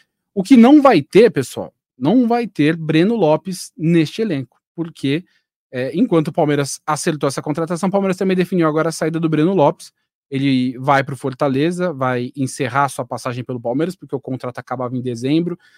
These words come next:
Já tava rolando o papo do, do Breno poder sair primeiro pro Vasco, ele não quis, pro Santos não quis, e agora ele finalizou o acordo com o Fortaleza, vai se apresentar na, na equipe, né? A janela fecha agora no dia dezen-, nessa sexta-feira, dezenove de abril,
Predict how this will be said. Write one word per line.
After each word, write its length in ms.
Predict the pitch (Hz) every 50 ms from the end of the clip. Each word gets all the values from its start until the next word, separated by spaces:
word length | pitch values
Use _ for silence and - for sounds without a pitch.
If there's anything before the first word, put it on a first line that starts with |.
| _ _ _ _ _
Já 140 | 160 202 214
tava 240 | - 277 311 311 269
rolando 360 | 226 254 240 240 269 277 247
o 60 | 165
papo 380 | - 185 214 240 202 - 180 156
do, 260 | 151 147 143 139 135
do 220 | 139 139 139 139
Breno 320 | 135 135 151 156 160 165 -
poder 240 | - 156 160 156
sair 280 | 143 - 151 160 175 196
primeiro 260 | - 175 180 180 175
pro 120 | - 160 143
Vasco, 280 | 185 214 226 - -
ele 120 | 196 185 180
não 140 | 175 160
quis, 260 | - - 233 254 240 -
pro 160 | - 185 160
Santos 300 | - - 185 185 185 185
não 160 | 190 185 170
quis, 240 | - 208 214 220 214
e 40 | 226
agora 400 | 220 196 180 175 180 185 180 - _ _ _ _ _ _ _ -
ele 220 | 170 160 170 160
finalizou 540 | - - 170 175 170 175 165 151 143 156 160
o 40 | 156
acordo 360 | 143 - 151 147 151 147 139
com 180 | - 147 143
o 40 | 139
Fortaleza, 720 | 131 - 151 135 - - 147 135 131 139 143 135 147 143 - _ _ _ _ _ _
vai 220 | _ 123 131 135 131
se 120 | - -
apresentar 560 | 135 117 143 135 127 131 127 120 - 131 127
na, 280 | 127 127 123 120 113 117
na 260 | 120 120 120 120 120
equipe, 420 | 120 117 - - - 165 151 - 143
né? 140 | 131 131
A 60 | 127 113
janela 360 | 120 127 123 127 131 127 120
fecha 380 | - - 139 131 123 - -
agora 220 | 117 123 127 120 123
no 160 | 120 120 113
dia 160 | 113 120 120
dezen-, 260 | 117 117 120 123 123
nessa 240 | 123 123 120 - 127
sexta-feira, 480 | 113 120 117 - 120 - - 127 123 117
dezenove 380 | 113 123 123 120 120 120 120
de 100 | 127 147
abril, 320 | 165 156 151 139 143 147